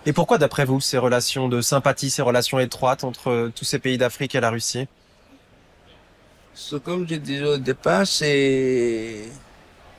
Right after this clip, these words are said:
Speaker 2: avec la Russie, on n'a pas un, un, un passé douloureux.
Speaker 1: Il n'y a pas de passif. Voilà.
Speaker 2: Hein ?
Speaker 1: Il n'y a pas un passif.
Speaker 2: Il n'y a pas, il n'y a pas comme c'est le cas avec l'Occident. Il y a la traite des Noirs,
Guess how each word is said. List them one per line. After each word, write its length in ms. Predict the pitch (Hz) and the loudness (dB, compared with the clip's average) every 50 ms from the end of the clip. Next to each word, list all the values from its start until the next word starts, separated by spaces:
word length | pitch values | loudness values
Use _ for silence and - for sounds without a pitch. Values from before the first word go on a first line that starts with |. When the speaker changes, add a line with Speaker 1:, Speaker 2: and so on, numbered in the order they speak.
| - - - - | -20 -16 -6 0
Speaker 2:
avec 320 | 139 139 147 170 170 - | 0 2 2 2 0 2
la 120 | 165 170 165 | 2 2 2
Russie, 500 | 156 151 151 143 - - 170 175 175 165 151 | 2 2 0 0 0 2 2 4 4 4 2
on 100 | 143 135 | 2 2
n'a 180 | 131 131 131 | 2 2 0
pas 400 | - - - 190 202 175 139 120 113 113 - - - - - - - - - - - - - - - - - - - - - - - - - - - - - | -2 2 2 2 4 2 0 -2 -6 -10 -14 -18 -20 -20 -20 -20 -20 -20 -20 -20 -20 -20 -20 -20 -20 -20 -20 -20 -20 -20 -20 -20 -20 -20 -20 -20 -18 -8 -4
un, 160 | 127 135 135 131 - - - - | -2 -2 -2 -2 -6 -12 -8 -4
un, 120 | 139 139 - - | -4 -4 -4 0
un 160 | 143 139 139 | 0 0 0
passé 420 | 139 - - 123 123 - - 131 127 | 2 2 2 2 2 2 0 0 0
douloureux. 600 | 123 123 123 120 123 120 113 123 135 143 170 180 | 2 2 4 6 6 6 6 6 6 4 4 0
Speaker 1:
Il 40 | - - | 0 -2
n'y 40 | |
a 40 | 127 | 0
pas 100 | - 151 | 0 0
de 40 | - | 0
passif. 480 | - 143 127 - - 117 - - - - - - | 0 0 0 0 0 -2 -4 -8 -12 -10 -4 0
Voilà. 300 | 120 110 131 160 185 214 | 4 6 6 6 6 4
Speaker 2:
Hein ? 40 | 196 - - | 2 -2 0
Speaker 1:
Il 40 | - | 0
n'y 40 | 131 | 0
a 40 | 123 | 2
pas 120 | - 143 | 2 2
un 100 | 139 139 | 2 2
passif. 540 | 120 - 151 - - - 156 - - - - - - - | 2 2 0 0 0 -2 -2 -4 -8 -12 -16 -18 -10 -4
Speaker 2:
Il 100 | - 147 - | -2 2 4
n'y 120 | 180 180 160 | 4 4 4
a 80 | 156 | 4
pas, 440 | - - - 175 175 165 156 139 135 - - - - - - | 2 0 2 2 4 4 2 2 0 -4 -14 -20 -16 -6 -2
il 80 | 139 | 2
n'y 80 | 139 139 | 4 4
a 80 | 143 | 4
pas 300 | 139 - - 165 160 147 - - - | 4 4 4 4 4 4 2 0 0
comme 440 | - 160 156 151 143 131 120 104 71 - - - - - - - - - | 4 4 4 4 4 2 2 0 -2 -6 -14 -20 -20 -20 -20 -20 -18 -10
c'est 300 | - - - - - 131 | -6 -4 -2 2 2 2
le 160 | 123 123 127 | 4 4 2
cas 320 | 127 - - 160 151 147 139 | 2 2 2 4 4 4 2
avec 560 | - 110 120 117 113 113 120 120 117 - - | 2 2 2 2 2 2 0 -2 -2 -2 0
l'Occident. 1080 | 117 110 104 104 - - - 110 107 117 131 151 170 180 175 170 160 135 113 104 95 101 - - - - - - - - - | 2 2 2 2 0 -4 -4 -4 -2 0 0 2 2 2 0 0 -2 -2 -4 -4 -6 -8 -12 -16 -20 -20 -20 -20 -18 -8 -4
Il 100 | 110 107 | 0 2
y 80 | 117 | 4
a 80 | 117 117 | 4 6
la 160 | 117 113 110 107 | 4 4 2 0
traite 360 | - - - 120 113 107 104 | -2 0 2 2 2 2 2
des 120 | 107 104 104 | 0 2 2
Noirs, 440 | 101 107 117 123 131 135 139 147 | 2 2 4 4 4 4 2 0